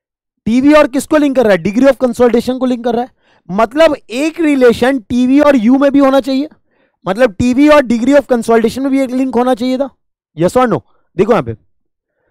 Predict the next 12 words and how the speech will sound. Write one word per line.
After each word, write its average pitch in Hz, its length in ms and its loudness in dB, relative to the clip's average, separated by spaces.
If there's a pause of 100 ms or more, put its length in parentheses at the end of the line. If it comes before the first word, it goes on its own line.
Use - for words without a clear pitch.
(200)
so 277 140 2 (120)
टीवी 262 340 2
बराबर, 262 400 2 (1500)
टीवी 247 320 -2
बराबर 208 440 -2 (1120)
पाई 226 260 -2
by 320 160 2 (160)
four 302 160 6 (540)
U 294 200 4
square, 151 360 -2 (1600)
टीवी 233 280 0
बराबर 247 320 0